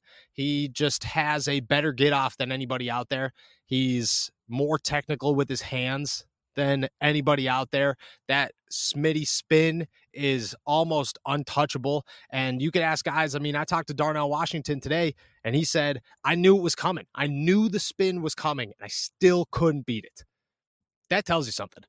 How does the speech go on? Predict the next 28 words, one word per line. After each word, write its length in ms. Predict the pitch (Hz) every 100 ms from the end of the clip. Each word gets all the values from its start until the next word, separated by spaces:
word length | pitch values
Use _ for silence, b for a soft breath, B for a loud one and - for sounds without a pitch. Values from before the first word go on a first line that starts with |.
| b b
A 60 | 131
guy 320 | 180 185 208
who 360 | 165 202 190 156 _ _ _ _ _ _ _
just 340 | 120 226 247 -
shut 280 | - 240 -
down 340 | 190 190 135
T 180 | - 196
J 180 | 175 165
Watt 320 | 151 165 139 _ _ -
back-to-back 640 | 196 202 196 160 175 180 -
times, 520 | 175 147 120 107 - b b
goes 220 | 151 160
up 100 | 180
against 260 | 175 170 -
Alex 320 | 165 165 -
Highsmith, 440 | 165 165 - 123 - b b
knows 580 | 139 180 190 233 277 185
the 100 | 254
move 420 | 214 233 196 139
that 140 | 151
he's 180 | 170 160
gonna 140 | 180
make, 300 | 156 160 147 -
and 120 | 139
still 480 | - - - 185 180
can't 320 | - 170 143
beat 200 | 120 110
it. 80 | -